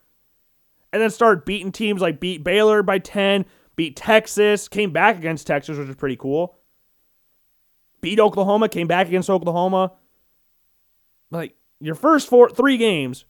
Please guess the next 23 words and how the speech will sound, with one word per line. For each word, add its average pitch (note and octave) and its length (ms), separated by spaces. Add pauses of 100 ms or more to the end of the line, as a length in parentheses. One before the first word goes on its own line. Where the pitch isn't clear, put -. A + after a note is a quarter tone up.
(120)
were F3 120
not, B3 580
not A3 260
ideal. F3+ 480 (300)
Now, F#3 140
I G3+ 140
know G#3+ 180
it's A3+ 100
a A3+ 60
full G3+ 280
season. F3+ 500 (280)
It's - 80
a D3+ 60
full A3+ 320
season C4 360
to C#4 60
look B3+ 220
at A3 180
here. G3+ 320 (1700)
But D#3+ 220
who C#4+ 320
would G#3+ 220
be G3+ 400